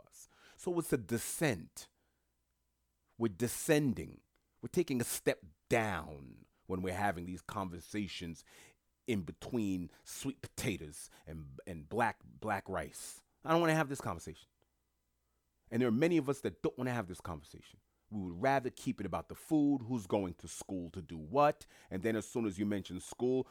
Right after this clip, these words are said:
"Oh, well, you hear about the, the price of, uh, you know, such and such wants to forgive all the student loans with his socialist agenda." Then it's like, "Oh, man, I thought we were talking about my major. How did we get to that?" And so there are so many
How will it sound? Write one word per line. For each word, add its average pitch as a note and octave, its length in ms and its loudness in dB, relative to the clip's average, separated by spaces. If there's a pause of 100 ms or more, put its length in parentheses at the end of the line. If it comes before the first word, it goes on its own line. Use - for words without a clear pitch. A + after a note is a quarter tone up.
(140)
"Oh, B2 200 6
well, F#2+ 160 2
you E2+ 180 -4
hear A#2 240 4
about G2 300 0
the, D2+ 240 -8
the D#2 80 -8
price A#2+ 420 -2
of, D#2+ 180 -6
uh, E2+ 140 0
you E2 160 -4
know, E2 140 -6
such - 260 -2
and G2 80 -4
such G2 260 -4
wants F#2 200 -6
to F2+ 80 -6
forgive F#2 400 -4
all G#2 100 4
the F#2 140 -4
student F2 440 -2
loans A#2 300 4
with F2 100 -6
his E2+ 120 -8
socialist G#2 500 0
agenda." F#2 320 -4
Then G#2+ 120 0
it's A2 100 -2
like, A#2 180 0
"Oh, A2+ 160 2
man, A#2 340 2 (200)
I E2 80 -6
thought - 260 -4
we B2+ 80 0
were A2+ 140 -2
talking A2+ 420 0
about F#2 300 0
my G2 100 -2
major. G#2+ 600 -2 (640)
How - 260 0
did C#3+ 140 6
we B2+ 160 0
get A#2 280 -2
to B2 120 -2
that?" G2+ 560 -6 (720)
And G#2 160 -2
so B2 340 4
there A2 160 2
are F#2+ 80 0
so - 460 4 (160)
many G2 420 2